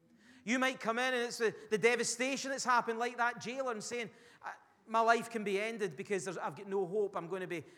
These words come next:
judged. I'm going to be found wanting in this thing." Believe in the Lord Jesus Christ. You'll be saved. And it provides an invitation to your household. Put your trust and faith in Jesus. Say sorry to him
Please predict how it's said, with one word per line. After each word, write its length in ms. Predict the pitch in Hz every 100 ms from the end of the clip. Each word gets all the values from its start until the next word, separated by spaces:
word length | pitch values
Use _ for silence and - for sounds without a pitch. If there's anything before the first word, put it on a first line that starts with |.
| -
judged. 340 | 160 220 185 180
I'm 80 | 185
going 140 | 202
to 40 |
be 100 | 185
found 300 | 185 214 185
wanting 440 | 165 196 196 214 202
in 100 | 196
this 220 | 185 -
thing." 240 | 214 170 123 - _ _ _ _ _ _ _ _ _ _ _ _ _ _ _ _ _ _ _
Believe 320 | 165 180 196
in 60 | 175
the 40 |
Lord 260 | 160 165 160
Jesus 300 | 165 156 -
Christ. 640 | - 165 135 - - - _ _ _ _ _
You'll 220 | 139 165
be 100 | 160
saved. 560 | 160 - 151 127 - - _ _ _ _
And 80 | 147
it 40 |
provides 260 | 139 147 147
an 100 | 147
invitation 640 | 151 139 - 175 175 180
to 120 | 175
your 100 | 185
household. 420 | 147 151 139 156 -
Put 120 | 175
your 100 | 170
trust 340 | - 220 -
and 100 | 180
faith 300 | - 202 190
in 120 | 170
Jesus. 500 | 135 156 147 135 - - _ - -
Say 160 | 220
sorry 400 | - 220 226 226
to 180 | 220 220
him 160 | 175